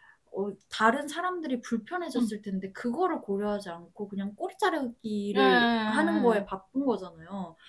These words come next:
Speaker 1: 그래서 되게 협업 상대로서 비호감이라는 생각이 들고
Speaker 2: 맞아요.
Speaker 1: 이 사람에 대한, 이 동료에 대한 신뢰도 굉장히 떨어지더라고요.
Speaker 2: 음.
Speaker 1: 그래서 저도, 어,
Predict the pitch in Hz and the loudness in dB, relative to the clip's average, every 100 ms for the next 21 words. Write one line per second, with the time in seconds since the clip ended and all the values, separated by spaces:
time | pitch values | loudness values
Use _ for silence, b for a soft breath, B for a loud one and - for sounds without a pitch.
0 | B B - 302 262 233 233 285 359 415 | B B -10 -4 2 4 4 2 2 2
1 | 415 370 359 349 370 349 320 - 247 240 | 0 -6 -6 -4 -4 -4 -8 -4 0 2
2 | 240 196 - - 233 294 330 302 262 233 | 2 0 -6 -8 -6 -4 -2 2 2 2
3 | 220 254 247 208 196 170 165 202 160 196 | 2 -2 -2 -4 -8 -14 -6 -4 -4 -8
4 | 190 180 180 196 - 240 254 254 311 330 | -12 -12 -12 -14 -4 0 0 0 -2 -2
5 | 339 277 208 190 208 214 208 202 208 269 | -2 -2 -2 -2 -4 -4 -4 0 2 2
6 | 269 226 214 214 370 381 427 311 233 175 | 2 0 -2 -6 -6 -4 -4 -6 -10 -10
7 | 170 170 254 339 320 165 165 156 165 196 | -10 -10 -6 -6 -8 -14 -16 -14 -8 2
8 | 240 233 214 208 208 202 185 240 240 233 | 4 4 4 2 2 0 0 0 0 -2
9 | - 202 208 208 185 190 _ _ _ _ | -8 -8 -4 -4 -4 -12 _ _ _ _
10 | - - - | -14 -14 -6